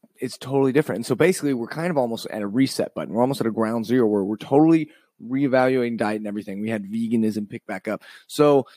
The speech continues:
first and foremost, we're, we're coming from a, a place of, and then, and obviously, uh, diet is so variable heavy that it's like, how can you even look at, you say, "Oh yeah, meat's the problem in this." And it's like, okay, so you, you, it's these polls that ask people,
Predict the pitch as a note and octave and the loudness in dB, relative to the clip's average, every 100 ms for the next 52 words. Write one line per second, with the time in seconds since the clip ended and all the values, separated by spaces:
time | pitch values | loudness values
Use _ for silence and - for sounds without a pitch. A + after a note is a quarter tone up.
0 | _ G3+ F#3 E3+ D#3 E3 B2+ A2 - - | _ 4 4 2 2 4 4 2 -2 -14
1 | _ _ C3+ C3 B2+ D3 D3+ C#3+ C3+ A2+ | _ _ -2 0 -2 -4 -4 -4 -2 -2
2 | F#2+ _ - A2 - C3+ C#3 - A2+ G#2+ | -4 _ -8 -8 2 4 4 4 2 2
3 | - B2 B2 B2+ C#3 C3 B2 A#2 C3 B2 | -2 -2 -2 -2 -2 0 0 2 2 2
4 | A2 A2+ G#2+ G2+ _ _ - A2+ A2+ G#2+ | -2 0 -2 -2 _ _ -6 -2 0 -2
5 | G2 - A2+ D#3 F3 D3+ - A#2+ A#2 B2+ | -4 -8 0 2 2 2 2 2 6 6
6 | A#2+ A2 G#2+ G2 F2+ - _ - B2 B2+ | 6 6 2 2 -2 -6 _ -8 0 2
7 | A#2 G#2 G2+ - F#2+ F#2 A2+ A#2+ B2 A2 | 4 2 -2 -4 -6 -4 -2 0 0 0
8 | G#2+ G#2 C3 - G#2 F#2 D#2 - - _ | 0 2 2 2 -4 -6 -10 -16 -20 _
9 | _ _ _ _ _ - B2 B2 A2+ D#3+ | _ _ _ _ _ -8 -2 0 4 4
10 | C3+ A#2 C#3+ A#2+ - A2 F2 E2+ D2+ G#1 | 4 2 2 0 -6 -6 -8 -10 -14 -14
11 | - - - _ _ _ _ _ - B2 | -12 -14 -16 _ _ _ _ _ 0 2
12 | A#2+ A#2+ A2 - B2+ B2 A2+ B2 A#2+ A2+ | 4 2 0 0 2 2 2 2 2 0
13 | F2+ B2 C3 B2+ B2+ A#2 B2 A2 C#3+ C#3 | -4 -4 -4 -2 -2 -2 -6 0 4 4
14 | B2+ A#2+ A2+ - A2+ A2 G#2 | 4 2 0 0 0 2 2